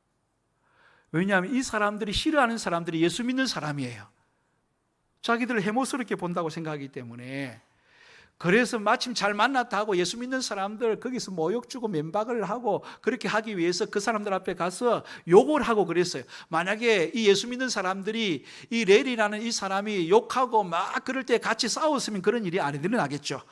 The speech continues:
그런데 그 예수 믿는 사람들은 어느 선교단에 소속된 사람인데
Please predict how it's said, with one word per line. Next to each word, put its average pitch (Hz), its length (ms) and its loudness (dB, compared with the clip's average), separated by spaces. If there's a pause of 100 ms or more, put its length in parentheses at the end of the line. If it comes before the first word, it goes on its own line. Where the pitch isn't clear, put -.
(340)
그런데 254 320 4
그 240 240 2
예수 208 240 2
믿는 226 200 -2
사람들은 185 540 -2
어느 208 160 -2
선교단에 202 500 0
소속된 180 520 -4
사람인데 135 920 -4